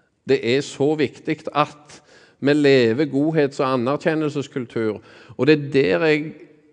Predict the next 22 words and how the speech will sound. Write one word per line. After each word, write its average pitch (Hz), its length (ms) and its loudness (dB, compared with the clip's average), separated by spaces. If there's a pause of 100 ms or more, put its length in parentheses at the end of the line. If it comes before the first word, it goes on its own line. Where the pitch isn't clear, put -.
(380)
nå 143 240 2
fikk 143 240 -4
lov 139 220 -2
å 143 80 0
være 120 260 0
med 135 160 -8
til 135 560 -2
U 139 80 2
S 139 160 -4
A 139 140 2 (100)
i 127 400 -4
november 147 640 0
og 135 160 -6
se 120 300 -4 (260)
i 120 80 -4
California 131 720 -2
i 123 80 -2
Redding. 170 540 -4 (420)
Er 127 240 0
det 156 220 0
en 139 180 -4
berømt 143 400 -2